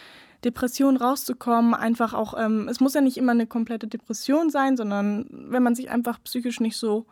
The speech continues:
gut fühlt, die Seele nicht so mitmacht, wie man eigentlich möchte, dann kann man sich da auch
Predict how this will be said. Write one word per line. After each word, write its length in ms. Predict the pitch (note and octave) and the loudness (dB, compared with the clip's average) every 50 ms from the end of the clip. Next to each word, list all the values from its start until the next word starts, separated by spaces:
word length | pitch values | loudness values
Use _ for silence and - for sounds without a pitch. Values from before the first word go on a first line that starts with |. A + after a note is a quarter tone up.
| _ _ _ _ _ _ | _ _ _ _ _ _
gut 220 | - - D4+ D4+ - | -2 0 0 0 0
fühlt, 600 | - - - D4+ D#4+ E4+ E4+ D#4+ - - - _ _ - | -2 0 2 4 4 4 2 0 -2 -6 -16 _ _ -4
die 80 | B3+ | -4
Seele 500 | A#3 A#3 C4 C4+ C#4 C4+ C4 B3+ B3+ C4 B3+ - - - - _ - | -2 0 0 2 2 2 2 2 2 -2 -4 -10 -20 -20 -20 _ -2
nicht 200 | - C4+ C4 - | 0 0 0 0
so 120 | - C4+ C4 | 0 0 2
mitmacht, 680 | B3+ C#4 C4+ - B3+ B3 B3 A#3+ - - - - _ _ _ _ - | 2 2 2 0 0 0 0 -2 -6 -14 -20 -20 _ _ _ _ 0
wie 80 | B3+ | 2
man 160 | B3 A#3+ A#3 - | 2 2 2 0
eigentlich 340 | - G#3+ A3+ A#3+ A#3 - | -2 -2 -4 -4 -2 2
möchte, 420 | B3 A#3+ B3 B3 - - B3 A3+ A3 | 2 2 2 2 0 -2 -2 0 0
dann 220 | A3 G#3+ G#3+ G#3+ | 0 -2 -2 -2
kann 160 | - - A3+ | -2 -2 0
man 160 | A3 A3 A3 A3 | 0 0 0 0
sich 200 | A3 G#3+ - - | -2 -6 -6 -6
da 140 | G#3 F#3+ | -6 -6
auch 260 | - F#3 F#3 - - | -6 -8 -10 -12 -14